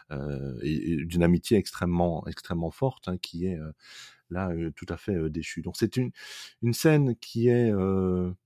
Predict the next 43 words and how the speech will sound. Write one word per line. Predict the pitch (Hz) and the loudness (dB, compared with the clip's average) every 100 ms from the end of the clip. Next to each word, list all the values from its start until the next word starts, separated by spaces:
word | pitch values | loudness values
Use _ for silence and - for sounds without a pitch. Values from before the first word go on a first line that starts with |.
| _ _ - | _ _ 2
qui | 104 | 6
était | 131 | 6
importante | 117 - - 135 117 | 6 2 4 2 2
pour | - 90 | -2 0
la | 85 | 0
fin | 82 - 95 90 | -2 -2 0 2
du | 98 | 0
film | - 160 180 95 | -2 2 2 2
et | |
qui | 85 - 85 90 | -4 -10 -4 -2
est | 92 | -2
dans | 80 | -4
une | 80 80 | -6 -2
mise | 82 | -2
en | 85 | -2
scène, | 82 95 95 | -2 -2 -2
on | 82 | -2
l'a | 76 | -4
dit, | 76 82 90 | -4 -4 -6
hein, | 76 | -6
très | - 82 85 85 | -8 -4 -2 0
hiératique | 85 78 82 - 104 | -2 -4 -10 -10 -8
comme | 82 78 | -8 -6
ça, | - 98 - - - - | -2 -2 -4 -20 -20 -12
vue | 104 101 135 | -2 6 6
pratiquement, | 131 110 - - - 113 117 98 92 | 6 0 0 -4 2 4 6 4 4
hein, | 95 | 0
du | 95 98 | 0 -2
point | 98 117 110 | 0 2 2
de | 110 | 4
vue | |
de | 110 | 4
Luke, | 110 123 156 - | 4 4 0 -2
vue | 90 107 110 | -2 2 2
à | |
distance | 98 - - 113 110 | 2 -4 0 2 2
dans | 95 90 | 0 0
un | 95 | -2
cadre | - 117 151 - | 0 0 0 -4
aussi | 95 - | -8 -6
en | 127 | -4
grande | 104 95 | -4 -4
partie, | - - - 139 170 | -6 -10 -4 -2 -2